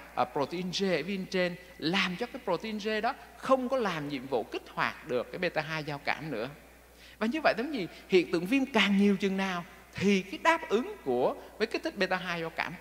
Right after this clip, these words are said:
càng kém chừng đó. Đó là lý do vì sao khi chúng ta cho thêm một chút cái corticoid vào, nó có thể ức chế được hiện tượng viêm đó, thì cái thụ thể beta hai giao cảm lại trở nên nhạy cảm hơn. Đó là lý do vì sao mà có thể giải thích cho câu chuyện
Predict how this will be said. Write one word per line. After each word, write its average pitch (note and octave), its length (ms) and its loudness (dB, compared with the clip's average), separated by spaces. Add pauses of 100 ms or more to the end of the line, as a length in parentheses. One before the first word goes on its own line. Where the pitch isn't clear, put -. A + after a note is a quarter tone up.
(100)
càng C#3+ 320 0
kém E3+ 240 -2
chừng C3 200 -4
đó. C3 240 -2 (360)
Đó - 80 -2
là D4+ 80 0
lý B3+ 140 -2
do A#3 140 0
vì F#3+ 160 -4
sao G#3 280 0 (240)
khi B3+ 120 -2
chúng G3+ 160 -4
ta A3+ 140 2
cho A#3+ 340 0
thêm A#3 220 0
một - 160 -6
chút F4 160 -4
cái C4+ 160 -8
corticoid G3+ 520 -2
vào, C3 260 0 (200)
nó - 80 -8
có B3+ 100 -4
thể F3+ 180 -2
ức D#4+ 260 -4
chế A3+ 160 6
được F3 180 -4
hiện B2+ 140 -4
tượng B2+ 220 -4
viêm F3+ 240 -2
đó, E3 220 0 (240)
thì E3+ 220 4
cái E3+ 140 -2
thụ E3 140 0
thể C3+ 160 2
beta F3+ 240 0
hai E3 160 -8
giao D3+ 120 -6
cảm - 220 -4 (200)
lại B2 360 -4
trở A#2 120 2
nên D3 240 0
nhạy C3 160 0
cảm - 220 -4
hơn. D#3 240 -2 (520)
Đó A#2 160 -2
là D#3 100 -2
lý B2+ 200 -4
do G#3 140 4
vì D#3+ 180 0
sao F#3+ 320 0 (280)
mà F3+ 280 -2
có G#4+ 100 -2
thể - 180 0
giải E3 160 2
thích E4+ 240 -8
cho A#3+ 80 2
câu A3+ 160 0
chuyện D3 280 -2